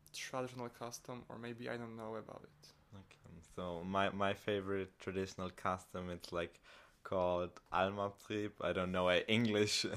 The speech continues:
Speaker 2: <laughs> um, um, word for it, and it's literally mean, um, during summer the, the cows and the horses are going to the mountains and on the Alps,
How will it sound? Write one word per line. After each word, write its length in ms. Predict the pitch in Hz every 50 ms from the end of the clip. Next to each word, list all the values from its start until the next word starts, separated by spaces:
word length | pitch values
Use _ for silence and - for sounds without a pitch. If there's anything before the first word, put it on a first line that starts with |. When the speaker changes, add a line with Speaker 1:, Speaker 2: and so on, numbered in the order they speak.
| 95 113 -
Speaker 2:
<laughs> 260 | - 98 95 - -
um, 380 | 110 104 101 101 98 104 104 - - - - - - - - - -
um, 200 | 98 101 101 101
word 260 | 104 107 107 110 110 -
for 180 | - 107 104
it, 100 | 101 98
and 140 | 104 95 95
it's 240 | 101 98 92 - -
literally 400 | 101 104 98 98 101 98 98 98
mean, 520 | 101 101 101 101 101 104 101 101 101 98 -
um, 480 | - 92 92 92 92 87 92 92 90 85 - _ _
during 300 | - 104 101 98 95 92
summer 640 | - - - 110 107 113 117 117 117 117 117 110 104
the, 500 | 95 98 95 95 95 90 87 87 85 85 -
the 80 | 87
cows 580 | 80 - - 110 104 101 104 104 104 101 - -
and 120 | 90 85
the 100 | - 95 87
horses 640 | 87 104 104 104 104 101 - - - 95 90 - 92
are 180 | 87 87 87 87
going 580 | 87 85 92 90 90 87 87 85 82 - - - _
to 100 | - 90
the 100 | 90 92
mountains 840 | 92 95 101 104 107 110 117 117 - 117 113 113 113 113 110 - - - - - - - - - - - -
and 360 | - 80 82 85 85 85 -
on 140 | - 90 90
the 120 | 90 87
Alps, 680 | 80 92 98 104 113 127 - - - - - - -